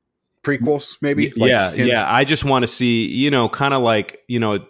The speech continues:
Speaker 2: okay, so now we have the First Order. Well, maybe what about the very first Council of Jedi Masters or something, you know,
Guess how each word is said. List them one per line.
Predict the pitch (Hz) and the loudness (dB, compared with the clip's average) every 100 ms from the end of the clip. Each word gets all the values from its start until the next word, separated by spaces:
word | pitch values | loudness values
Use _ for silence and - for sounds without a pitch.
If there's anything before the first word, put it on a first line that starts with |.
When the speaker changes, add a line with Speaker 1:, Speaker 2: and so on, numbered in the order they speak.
| - | -6
Speaker 2:
okay, | 104 110 | -2 -2
so | - | 0
now | 104 113 | 0 2
we | 113 | 2
have | 113 | 0
the | 95 | -2
First | - 110 104 - | -2 -2 -2 -4
Order. | 104 107 107 | -2 0 2
Well, | 98 | 0
maybe | 101 120 123 | 0 0 0
what | 107 113 | 0 0
about | 113 110 | 0 -2
the | 104 | -2
very | 104 107 101 | 0 0 0
first | - 101 - | -4 -4 -6
Council | - 101 104 98 90 | -4 -4 -4 -6 -8
of | 85 | -8
Jedi | 78 90 87 82 82 | -6 -6 -4 -6 -6
Masters | 85 82 - 78 76 | -8 -8 -10 -12 -12
or | 82 | -14
something, | - 78 - 73 | -16 -16 -16 -16
you | |
know, | 73 | -16